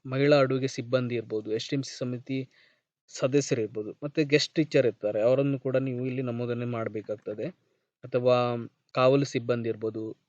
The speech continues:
ಡ್ರೈವರ್ ಇರ್ಬೋದು, ಅವರೆಲ್ಲರನ್ನು ಕೂಡ ಮೆನ್ಷನ್ ಮಾಡ್ಬೇಕು. ಒಂದು ವೇಳೆ ಶಾಲೆಗೆ ಬಸ್ ಇದ್ರೆ ಬಸ್ಸಿನಲ್ಲಿ ಡ್ರೈವರು, ಮತ್ತೆ ಹಾಗೇನೆ ಕಂಡಕ್ಟರ್ ಇರ್ಬೋದು, ಮತ್ತೆ ಗೇಟ್ ಕೀಪರ್ ಇದ್ರೆ ಗೇಟ್ ಕೀಪರ್ ಹೆಸರನ್ನು, ಆ, ಅವರ ಹುದ್ದೆಯನ್ನು ಕೂಡ ಇಲ್ಲಿ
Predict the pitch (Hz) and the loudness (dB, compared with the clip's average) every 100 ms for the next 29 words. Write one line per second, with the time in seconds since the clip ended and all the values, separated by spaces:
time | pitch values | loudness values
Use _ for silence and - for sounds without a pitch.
0 | - 127 127 131 131 117 117 107 107 101 | -8 -2 0 2 2 0 -2 -4 -4 -10
1 | - 123 123 123 139 156 147 143 135 135 | -8 -4 0 2 4 4 4 0 0 0
2 | 170 - _ _ _ - 131 - 131 123 | 0 -2 _ _ _ -2 0 2 2 2
3 | 117 107 107 123 123 127 135 139 131 - | 0 -2 -6 -4 -2 2 2 2 0 -6
4 | - 127 127 123 123 120 131 120 120 117 | -4 -2 -2 -2 -2 -4 -6 -4 -2 -4
5 | 113 _ _ _ _ 127 120 135 123 120 | -6 _ _ _ _ -6 -2 0 0 2
6 | 123 127 127 120 117 - - 117 - 120 | 2 2 2 2 -4 -10 -12 -12 -2 -2
7 | 113 110 _ _ _ _ _ _ - - | -2 -6 _ _ _ _ _ _ -6 -2
8 | 135 127 123 123 117 113 _ - 135 135 | 0 2 2 0 0 -4 _ -2 2 4
9 | 139 135 120 107 113 110 113 - _ _ | 2 0 -2 -2 -6 -4 -10 -14 _ _
10 | _ _ _ _ _ 127 123 123 120 135 | _ _ _ _ _ -10 -4 -2 2 4
11 | 135 - 131 131 127 127 120 127 - 127 | 2 0 0 0 0 -2 -2 -2 -2 -8
12 | 127 120 123 131 123 123 120 120 117 113 | -2 -2 -2 -4 -4 -4 -4 -4 -2 2
13 | 127 123 123 120 131 127 123 131 135 123 | 4 4 0 0 0 0 0 2 2 0